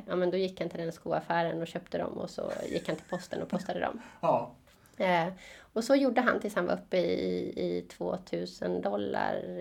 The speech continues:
Speaker 1: i intäkter i veckan.
Speaker 2: Mm.
Speaker 1: Då
Speaker 2: Ja.
Speaker 1: började han liksom så, "Aha, nu är det dags att börja klura på, på hur logistik och allting ska funka, eftersom
Speaker 2: Just.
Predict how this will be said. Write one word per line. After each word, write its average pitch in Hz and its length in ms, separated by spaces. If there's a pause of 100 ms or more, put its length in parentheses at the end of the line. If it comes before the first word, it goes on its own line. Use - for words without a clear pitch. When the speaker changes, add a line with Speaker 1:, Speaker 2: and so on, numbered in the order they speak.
(140)
Speaker 1:
i 180 400
intäkter 180 420
i - 40
veckan. - 380
Speaker 2:
Mm. 196 180
Speaker 1:
Då 226 80 (100)
Speaker 2:
Ja. 180 100
Speaker 1:
började 165 240
han 175 120
liksom - 240
så, - 120
"Aha, - 300 (360)
nu 226 340
är 165 40
det 175 60
dags - 320
att - 60
börja - 180
klura - 360
på, - 300 (540)
på - 180
hur 165 140
logistik 170 500
och - 60
allting - 260
ska - 140
funka, - 320
eftersom - 540
Speaker 2:
Just. 156 40